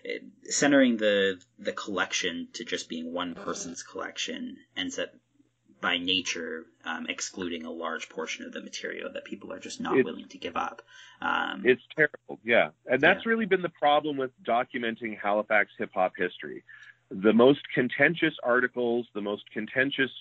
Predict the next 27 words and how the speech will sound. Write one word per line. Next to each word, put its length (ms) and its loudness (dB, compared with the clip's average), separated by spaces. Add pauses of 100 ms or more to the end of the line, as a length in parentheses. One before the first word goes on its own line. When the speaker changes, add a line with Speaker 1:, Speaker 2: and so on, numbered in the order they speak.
(160)
Speaker 2:
you 160 0
know, 380 2
reviews 800 2
or 80 -2
documentaries, 840 4 (640)
they're 220 6
always 600 6 (140)
a 60 -12 (100)
singular 360 -2
perspective 680 0
where 200 -2 (120)
somebody 380 2
has 220 -4
said, 280 6 (520)
"Here's 240 6
the 80 -4
choices 460 2
I've 260 6
made, 220 2
and 80 -6
this 180 -8
is 80 -16
what 100 0
I'm 160 2
gonna 220 -6
focus 320 -4
on," 160 -10